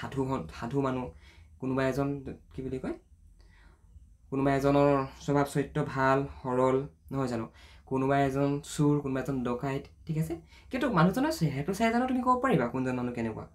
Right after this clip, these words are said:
নোৱাৰা, ঠিক আছে? কাৰণ বহুত চোৰেও আনক চলিবলৈ সাধুৰ ভাও ধৰে। কিছুমান চোৰে কি কৰে, আনক ঠগিবৰ কাৰণে নিজে সাধু হৈ দেখায় মানে, সেইটোৱে কৈছে। এতেকে অচিনাকি মানুহক পোন প্ৰথমে বিশ্বাস কৰা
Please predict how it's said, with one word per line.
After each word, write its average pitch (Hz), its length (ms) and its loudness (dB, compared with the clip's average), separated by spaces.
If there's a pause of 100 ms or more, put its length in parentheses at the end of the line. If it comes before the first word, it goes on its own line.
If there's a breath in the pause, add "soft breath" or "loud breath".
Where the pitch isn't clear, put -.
(140)
নোৱাৰা, 117 360 0 (200)
ঠিক 143 100 -4
আছে? 233 180 0 (540 loud breath)
কাৰণ 160 240 4
বহুত 127 300 2
চোৰেও 143 400 2
আনক 143 380 -2
চলিবলৈ 127 520 -2
সাধুৰ 127 280 0
ভাও 123 220 2
ধৰে। 110 280 -6 (500 loud breath)
কিছুমান 156 540 2
চোৰে 139 540 0 (100)
কি 131 120 -6
কৰে, 127 200 -4 (360)
আনক 131 200 -8 (100)
ঠগিবৰ 131 320 0
কাৰণে 127 260 -8
নিজে 120 320 -4
সাধু 131 240 -4
হৈ 131 160 -4
দেখায় 110 260 -8
মানে, 107 160 -8 (160)
সেইটোৱে 117 220 -8
কৈছে। - 220 -10 (560 loud breath)
এতেকে 196 360 2 (640)
অচিনাকি 208 480 0
মানুহক 175 520 4
পোন 151 220 2
প্ৰথমে 156 300 0 (100)
বিশ্বাস 147 340 -8
কৰা 151 160 0